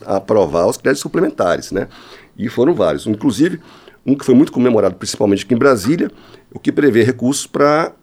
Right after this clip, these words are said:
um, um reajuste de dezoito por cento do, pra Polícia do Distrito Federal, pra as Forças de Segurança do Distrito Federal.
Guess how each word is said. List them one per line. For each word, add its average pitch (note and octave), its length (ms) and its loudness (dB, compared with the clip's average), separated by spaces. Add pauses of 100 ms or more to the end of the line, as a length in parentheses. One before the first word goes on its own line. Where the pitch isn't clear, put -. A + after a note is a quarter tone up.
(100)
um, G#2+ 560 0
um - 20 0
reajuste A2+ 460 0
de G#2+ 120 -8
dezoito A2+ 360 -2
por - 120 -12
cento C3 400 -4
do, A2 440 -2
pra A#2 260 0
Polícia A#2 500 0
do B2 120 -4
Distrito B2 280 -8
Federal, D#3 300 0
pra - 100 -12
as - 60 -14
Forças A2+ 220 -10
de - 60 -14
Segurança A#2+ 500 -2
do A2+ 80 -6
Distrito A#2 340 -10
Federal. D3 380 -4